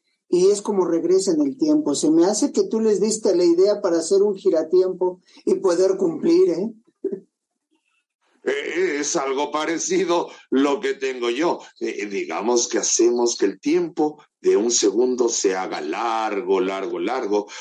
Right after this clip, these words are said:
Speaker 2: para que me dé más tiempo. Y entonces, eh, puedas cumplir con mis misiones. Eh,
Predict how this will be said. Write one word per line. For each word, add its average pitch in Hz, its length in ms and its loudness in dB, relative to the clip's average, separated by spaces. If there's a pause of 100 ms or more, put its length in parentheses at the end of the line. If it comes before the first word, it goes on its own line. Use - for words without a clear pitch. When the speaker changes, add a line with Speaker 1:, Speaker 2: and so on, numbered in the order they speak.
(120)
Speaker 2:
para 151 260 -2
que 151 100 -2
me 143 180 0
dé 147 140 -4
más 151 320 -4
tiempo. 233 540 -6 (340)
Y 117 180 -2
entonces, 107 920 -2
eh, 95 340 -8
puedas 101 480 -4
cumplir 104 420 -6
con 107 180 -4
mis 95 220 -10
misiones. - 800 -2 (640)
Eh, - 340 -4